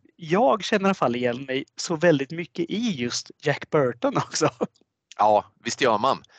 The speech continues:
Speaker 2: Det är ju just det här, så här, och, men ja, nu är han, han är ju rätt så här, han är ju rätt, ah, jag vill i alla fall hoppas tro att man inte är fullt lika arrogant som den mannen är, men det roliga är att han är ju arrogant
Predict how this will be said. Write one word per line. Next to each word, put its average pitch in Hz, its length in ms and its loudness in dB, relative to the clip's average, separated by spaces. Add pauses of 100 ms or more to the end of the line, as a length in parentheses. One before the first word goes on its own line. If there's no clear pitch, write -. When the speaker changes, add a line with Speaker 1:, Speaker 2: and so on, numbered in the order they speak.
(300)
Speaker 2:
Det 143 120 2
är 151 40 6
ju 151 180 2
just 127 180 0
det 107 60 2
här, 101 80 4
så - 120 -2
här, 135 100 0
och, 151 160 2
men 156 80 -4
ja, 170 320 2
nu 147 260 0
är 120 60 2
han, 104 280 -2 (240)
han 123 220 -2
är 131 40 2
ju 139 140 4
rätt 120 180 0
så - 120 -2
här, 87 120 2
han 104 240 0
är 120 40 -2
ju 117 100 2
rätt, - 420 0 (160)
ah, 104 180 0
jag 113 140 -2
vill 131 200 0 (260)
i - 20 -10
alla 127 160 0
fall 127 240 2
hoppas 139 460 -2
tro 110 220 -2
att 107 120 -2
man 107 140 0
inte 104 160 -4
är 98 40 0
fullt 123 260 -4
lika 107 260 -4
arrogant 101 760 -2
som 113 220 0
den 135 200 2
mannen 92 300 0
är, 87 80 -2
men 95 100 -10
det 110 80 0
roliga 131 400 0
är 92 80 2
att 92 100 -2
han 113 120 -2
är 101 80 2
ju 135 160 -2 (100)
arrogant 98 840 -4